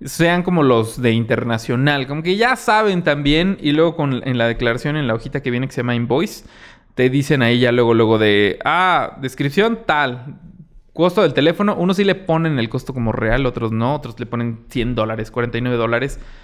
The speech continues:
y demás, y este, y otros, pero otros sí le ponen el precio, ¿no? Entonces como que los de la paquetería ven y dicen, "Ah, este teléfono vale setecientos dólares, ¿no? Pues presta", y lo sacan. Y lo que he visto es que ha-, que hacen, es que esas bolsas, las que, con las que te dan en la paquetería, como que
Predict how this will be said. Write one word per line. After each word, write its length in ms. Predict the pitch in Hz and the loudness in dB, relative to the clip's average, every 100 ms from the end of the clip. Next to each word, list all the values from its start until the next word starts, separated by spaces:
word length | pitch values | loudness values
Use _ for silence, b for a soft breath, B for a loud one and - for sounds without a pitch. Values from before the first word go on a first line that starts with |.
| B B B | B B B
y 140 | - | 0
demás, 520 | 131 135 139 180 - - - - | 2 4 2 0 -4 -16 -20 -6
y 240 | 147 147 139 | 0 4 4
este, 1160 | 127 - - 135 127 127 123 120 123 - - _ | 2 -2 0 2 4 4 4 2 0 -4 -16 _
y 80 | 160 | 2
otros, 220 | 170 160 | 4 2
pero 160 | 151 139 | 0 -2
otros 160 | 143 | -2
sí 80 | 147 | -4
le 60 | 135 | -4
ponen 240 | 131 131 | 0 -2
el 100 | 110 | -2
precio, 260 | 120 127 113 | -6 -6 -4
¿no? 140 | 123 | -4
Entonces 160 | 139 - | -6 -6
como 160 | 139 | -4
que 80 | 139 | 0
los 180 | 127 123 | 0 0
de 80 | 123 | -2
la 80 | |
paquetería 380 | 117 120 120 143 | -2 -4 -2 0
ven 180 | 156 160 | 0 -2
y 40 | |
dicen, 140 | 143 - | -6 -4
"Ah, 100 | 82 | -6
este 180 | - 151 | -6 -6
teléfono 320 | 143 156 143 | -6 -2 -2
vale 160 | 151 | -2
setecientos 800 | 147 110 113 113 147 156 143 120 | -2 -6 -8 -6 -4 -2 -2 0
dólares, 360 | 120 156 123 117 | 0 0 -2 -4
¿no? 180 | 151 - | -6 -6
Pues 140 | 127 | -12
presta", 600 | - 143 160 - 117 B B B B B B | -2 0 0 0 -4 B B B B B B
y 100 | 135 | -2
lo 140 | 139 135 | 0 2
sacan. 560 | - 160 160 127 117 B B B - | 0 -2 -2 -2 -4 B B B -2
Y 100 | 170 | 4
lo 180 | 190 190 | 4 4
que 80 | 220 | 2
he 20 | |
visto 320 | 233 - 226 | 0 0 0
es 100 | 220 | 0
que 200 | 220 202 | 0 2
ha-, 260 | 202 196 - | 2 -2 -2
que 140 | 180 | 0
hacen, 360 | 185 185 185 202 | 0 0 -2 0
es 180 | 185 175 | -2 0
que 100 | 214 | -2
esas 280 | 208 240 175 | 0 0 0
bolsas, 360 | 196 170 165 | 0 0 -2
las 200 | 175 131 | -4 -8
que, 260 | - 127 123 | -8 -8 -8
con 160 | 131 | -8
las 160 | 123 120 | -8 -10
que 80 | 131 | -14
te 240 | - 135 | -6 -4
dan 300 | 135 139 151 | 0 0 0
en 60 | 160 | -2
la 100 | 127 | -2
paquetería, 420 | 120 123 123 139 | -4 -2 -2 -4
como 260 | 135 123 - | -4 -6 -4
que 220 | 123 | -4